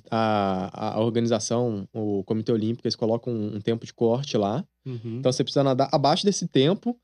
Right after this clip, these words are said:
Speaker 1: e mesmo assim só podem os dois melhores do país.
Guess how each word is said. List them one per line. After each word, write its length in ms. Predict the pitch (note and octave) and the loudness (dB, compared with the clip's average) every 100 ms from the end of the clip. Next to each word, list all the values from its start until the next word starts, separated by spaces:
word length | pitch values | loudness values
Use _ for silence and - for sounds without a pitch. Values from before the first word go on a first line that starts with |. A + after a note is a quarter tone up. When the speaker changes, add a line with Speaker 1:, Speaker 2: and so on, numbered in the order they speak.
| _ _ _ _ | _ _ _ _
Speaker 1:
e 60 | C#3+ | 2
mesmo 300 | D3 G3+ G#3 | 6 6 4
assim 160 | F#3+ E3 | 2 2
só 140 | F3+ | 2
podem 260 | E3+ E3+ F3+ | 4 4 4
os 80 | E3 | 4
dois 140 | E3 | 4
melhores 360 | F3+ E3 D#3 D3 | 4 4 4 2
do 60 | |
país. 440 | F#3+ F3+ A2 - | 2 4 2 -4